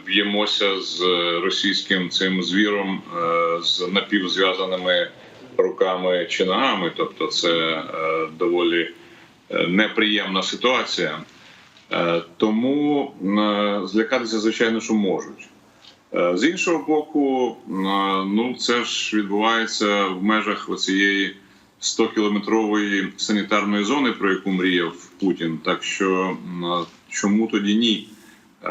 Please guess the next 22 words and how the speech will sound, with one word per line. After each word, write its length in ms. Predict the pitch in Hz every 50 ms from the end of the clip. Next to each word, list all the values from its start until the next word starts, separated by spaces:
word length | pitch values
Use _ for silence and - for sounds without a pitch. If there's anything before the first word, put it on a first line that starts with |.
| 85 85 85 85 82 80 -
в 40 | -
кінцевому 460 | 95 87 - - 110 113 117 110 107
рахунку, 800 | 104 101 - - 113 110 107 107 - 101 101 101 101 98 98 92 82 -
м, 580 | - 85 87 87 87 87 87 90 90 90 90 87
завдяки, 800 | 85 92 90 87 85 87 - - - 104 104 104 101 101 101 - - - - - - - - - _ _ - -
м, 640 | 87 82 87 87 85 85 85 85 85 85 85 85 82 - - -
нашим 460 | 92 92 92 95 95 - - 101 92 85
героїчним 480 | 92 92 95 98 92 - - 95 90
Збройним 400 | 90 90 98 98 98 95 95 92
силам, 540 | 92 - - 110 107 107 104 101 98 87 80 80 82
е, 260 | 87 87 87 85 85 - - - - _ -
можна 380 | 92 107 135 143 120 - 98
цю 260 | 90 - - 95 95 92
сто 160 | - - 92
кілометрову 540 | - 95 92 90 85 95 95 95 92 95 87
зону 380 | 90 95 95 95 95 92 90 - - - - -
створювати, 960 | - - - - - 101 101 101 104 107 107 110 113 110 - 113 117 117 120 120 - - - - -
е, 40 | 92
е, 1200 | 92 92 92 90 90 90 90 90 90 90 90 92 87 90 92 87 - - 80 87 85 85 90 90 87
щоб 480 | - - - - - - - 107 98 85 - - - - - -
на 300 | 92 92 92 92 95 95
ній 420 | 101 104 110 117 113 113 113 -